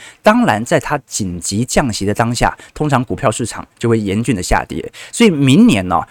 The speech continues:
如果仅仅只有预防性降息一两码的空间，它可能刚刚恰好反映了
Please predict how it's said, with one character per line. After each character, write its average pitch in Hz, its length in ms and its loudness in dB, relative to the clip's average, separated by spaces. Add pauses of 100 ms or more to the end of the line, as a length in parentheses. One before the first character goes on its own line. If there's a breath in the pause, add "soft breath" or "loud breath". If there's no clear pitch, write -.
(160 loud breath)
如 127 240 2
果 - 240 0
仅 127 240 0
仅 104 180 -2
只 120 140 -4
有 123 160 4
预 160 140 2
防 101 260 -2
性 123 180 0
降 120 240 -2
息 104 220 -4
一 185 120 2
两 110 220 2
码 92 200 -2
的 82 100 -8
空 113 240 -6
间， 104 320 -2
它 196 220 -2
可 87 300 -8
能 95 180 -4
刚 156 180 -4
刚 156 180 -2
恰 - 300 -2
好 73 240 -2
反 - 340 -4
映 127 140 -2
了 92 120 -4